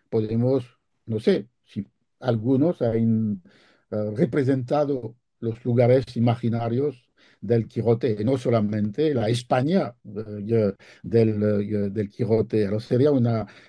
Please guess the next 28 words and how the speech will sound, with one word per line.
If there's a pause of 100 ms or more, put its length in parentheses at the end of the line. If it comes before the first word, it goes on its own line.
una
primera
investigación
de
saber
si
existen
y
cuándo
y
por
qué,
ya, (240)
representaciones,
lo (100)
que
usted
dice
que
es,
son
la, (300)
los
lugares
imaginarios
del, (280)
eh,
del,